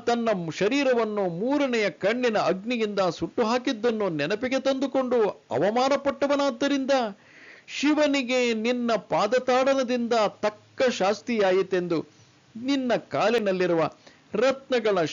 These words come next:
ಸಣ್ಣ ಶಬ್ದದಿಂದ, ಅಂದರೆ ಕಾಲೊಂದಿಗೆ ಮಾಡುವಂತಹ ಸಣ್ಣ ಶಬ್ದದಿಂದ ಉತ್ಸಾಹಿತನಾಗಿ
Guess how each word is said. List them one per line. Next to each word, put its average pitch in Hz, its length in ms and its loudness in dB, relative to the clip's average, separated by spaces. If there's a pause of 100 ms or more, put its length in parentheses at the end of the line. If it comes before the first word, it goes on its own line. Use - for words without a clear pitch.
(140)
ಸಣ್ಣ 240 400 0
ಶಬ್ದದಿಂದ, 180 680 0
ಅಂದರೆ 170 340 0
ಕಾಲೊಂದಿಗೆ 214 600 0
ಮಾಡುವಂತಹ 160 680 0
ಸಣ್ಣ 220 440 -2
ಶಬ್ದದಿಂದ 170 680 -2 (420)
ಉತ್ಸಾಹಿತನಾಗಿ 240 960 0